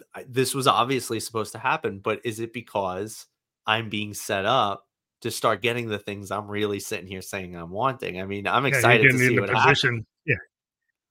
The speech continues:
Speaker 2: And now you got the space, you got the, now you, you're looking, it's like, "Well, how am I gonna fit that in?" And now you've been given the, the, the kind of show, showing the world, showing you, "Here's how you can fit it in, 'cause now you don't have to do this.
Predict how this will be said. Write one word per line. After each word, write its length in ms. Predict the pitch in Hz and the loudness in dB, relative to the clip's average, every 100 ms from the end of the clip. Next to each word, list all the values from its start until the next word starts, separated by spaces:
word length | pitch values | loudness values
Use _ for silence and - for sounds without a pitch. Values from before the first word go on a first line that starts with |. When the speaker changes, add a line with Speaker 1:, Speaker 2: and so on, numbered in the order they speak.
| _ _ _ _ | _ _ _ _
Speaker 2:
And 100 | 131 | 4
now 140 | 131 147 | 8 8
you 140 | 139 | 8
got 200 | 139 127 | 6 4
the 80 | 127 | 0
space, 460 | - 135 135 127 | -2 2 2 2
you 140 | 143 135 | 2 4
got 240 | 131 120 | 4 4
the, 180 | 131 117 156 | 0 -2 0
now 280 | 123 135 143 | 2 4 4
you, 160 | 135 | 2
you're 260 | 135 139 127 | 2 2 4
looking, 320 | 131 160 160 | 4 4 4
it's 60 | 131 | 2
like, 120 | 123 | 2
"Well, 80 | 107 | 0
how 140 | 120 | 0
am 100 | 147 | 0
I 60 | 127 | 0
gonna 200 | 120 113 | -2 -4
fit 240 | - 127 | -4 -4
that 200 | 113 107 | -2 0
in?" 320 | 131 127 110 - _ _ - | 0 0 -4 -12 _ _ 0
And 160 | 127 | 0
now 160 | 117 123 | 4 4
you've 220 | 123 120 | 4 0
been 140 | 120 117 | -2 2
given 460 | 127 117 117 110 - _ _ _ _ _ - | 2 2 -4 -8 -14 _ _ _ _ _ -8
the, 180 | - 123 - 151 | -4 -2 -4 -2
the, 260 | 113 110 127 | -2 -2 -2
the 60 | 120 | -2
kind 260 | - 117 | -2 -2
of 60 | 110 | -2
show, 220 | - 151 - | -4 -6 -8
showing 440 | - - 156 143 123 | -2 2 4 2 0
the 80 | 120 | -2
world, 300 | 127 131 120 | 0 0 0
showing 340 | - 143 131 | -2 0 0
you, 140 | 120 113 - - - | 0 -4 -10 -14 4
"Here's 240 | 160 160 | 6 6
how 120 | 151 | 4
you 140 | 147 135 | 2 2
can 160 | 123 | 0
fit 180 | 120 131 | 2 4
it 120 | 135 139 | 4 4
in, 80 | |
'cause 100 | 135 131 | 0 -2
now 140 | 123 | -2
you 120 | 135 | -2
don't 120 | 120 120 | -2 -4
have 120 | - | -8
to 100 | 110 | -6
do 140 | 113 | -2
this. 320 | 120 120 107 | 2 2 0